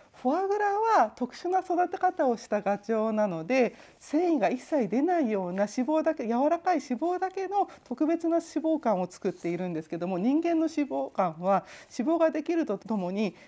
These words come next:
繊維ができていきますので、一緒に硬くなっていってしまうんですね。なので、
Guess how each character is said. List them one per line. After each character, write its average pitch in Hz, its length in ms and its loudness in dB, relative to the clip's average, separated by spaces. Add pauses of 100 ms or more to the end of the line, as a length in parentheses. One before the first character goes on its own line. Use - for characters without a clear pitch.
繊 381 400 -2
維 - 20 2
が 190 120 2
で 190 120 0
き - 100 -12
て 190 120 -4
い 185 80 -6
き 196 100 -10
ま 180 120 -6
す 170 120 -14
の 175 140 -6
で、 269 100 2
一 220 80 0
緒 247 160 0
に 214 80 -2
硬 - 260 -2
く 285 140 0
な 320 100 4
っ 330 40 -2
て 330 180 -6
い 220 40 0
っ - 40 -10
て 196 100 -8
し 185 140 -10
ま 175 160 -6
う - 20 -8
ん 156 40 -8
で 147 80 -10
す - 60 -16
ね。 185 200 -6
な 262 120 0
の 226 160 -4
で、 254 200 0